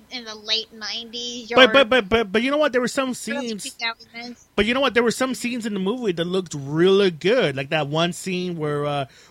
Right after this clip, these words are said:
Speaker 2: where, where that letter is, is, uh, is being transported all over town.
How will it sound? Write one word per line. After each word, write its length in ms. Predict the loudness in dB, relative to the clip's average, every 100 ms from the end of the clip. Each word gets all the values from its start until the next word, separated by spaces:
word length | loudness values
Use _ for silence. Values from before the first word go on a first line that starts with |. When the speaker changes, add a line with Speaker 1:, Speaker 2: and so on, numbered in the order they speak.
| _
Speaker 2:
where, 300 | -2 0 -2
where 300 | -4 -2 0
that 200 | -2 -4
letter 480 | -6 -2 2 2 0
is, 640 | -2 -2 -2 -6 -16 -14
is, 340 | -8 -4 -4 -6
uh, 640 | -6 -4 -4 -6 -6 -10 -16 _ _ _ _ _ _ _ _ _ _ _ _
is 140 | -14 -6
being 220 | -6 -4
transported 680 | -4 -6 0 2 4 2 0
all 240 | 0 0
over 160 | 0 -2
town. 420 | -2 -2 -4